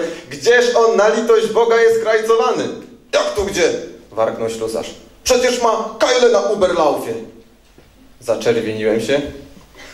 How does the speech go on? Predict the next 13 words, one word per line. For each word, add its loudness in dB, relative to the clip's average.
po 0
uszy -2
i -14
szepnąłem -2
wstydliwie: -10
„Rzeczywiście, -10
nie 4
zauważyłem, 4
że 2
na 4
Uberlaufie 0
jest -4
kajla. 2